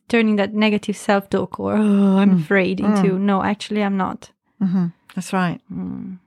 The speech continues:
Speaker 1: That's great.
Speaker 2: So what other things can we do, Steph?
Speaker 1: Well, I think there is a huge element of changing our mindset. We have an episode on this, which is co-, titled Change Your Mind, Change Your Life,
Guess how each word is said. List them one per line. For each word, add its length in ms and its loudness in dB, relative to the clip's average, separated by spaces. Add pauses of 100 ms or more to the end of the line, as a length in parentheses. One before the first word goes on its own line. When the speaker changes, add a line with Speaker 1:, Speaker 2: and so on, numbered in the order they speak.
(240)
Speaker 1:
That's 200 -6
great. 220 -4
Speaker 2:
So 100 4
what 160 4
other 160 2
things 380 0
can 180 -2
we 120 0
do, 260 -2
Steph? 400 -6 (240)
Speaker 1:
Well, 320 2 (240)
I 100 0
think 440 0 (840)
there 140 2
is 100 0
a 100 2
huge 680 0 (160)
element 600 0
of 400 -2
changing 440 2
our 100 2
mindset. 680 -2 (580)
We 500 0 (1500)
have 220 -2
an 80 6
episode 360 -2
on 140 -2
this, 240 -4
which 160 -8
is 120 -4
co-, 160 -2 (100)
titled 420 0
Change 380 2
Your 100 2
Mind, 400 2
Change 300 -2
Your 80 0
Life, 460 -6